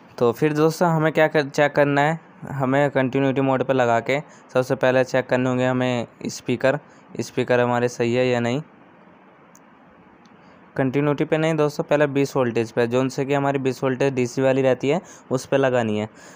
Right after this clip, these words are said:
तो बीस वोल्टेज पे क्यों लगानी है, पहले आपको सर्किट में से निकाल के इसकी जिक देखनी है कितनी वोल्टेज है हमारी बैटरी पे। तो बैटरी पे हमने वोल्टेज चेक करी,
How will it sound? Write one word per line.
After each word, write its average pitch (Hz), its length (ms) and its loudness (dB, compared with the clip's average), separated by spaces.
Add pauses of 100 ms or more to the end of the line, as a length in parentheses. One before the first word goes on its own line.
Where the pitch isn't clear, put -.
(140)
तो 135 80 2
बीस 143 240 0
वोल्टेज 160 360 2
पे 165 100 0
क्यों 156 160 0
लगानी 151 300 2
है, 165 60 -2
पहले 156 280 4
आपको 147 400 2
सर्किट 135 340 -2
में 143 120 -2
से 139 120 -6
निकाल 131 320 0
के 139 100 -4
इसकी 139 240 -4
जिक 135 220 -6
देखनी 127 440 0
है 139 80 0
कितनी 131 280 -2
वोल्टेज 127 380 0
है 127 60 2
हमारी 127 260 -2
बैटरी 117 320 0
पे। 123 200 -2 (760)
तो 123 180 0
बैटरी 123 300 0
पे 160 120 0
हमने 160 240 0
वोल्टेज 127 360 0
चेक 143 200 -2
करी, 143 220 -2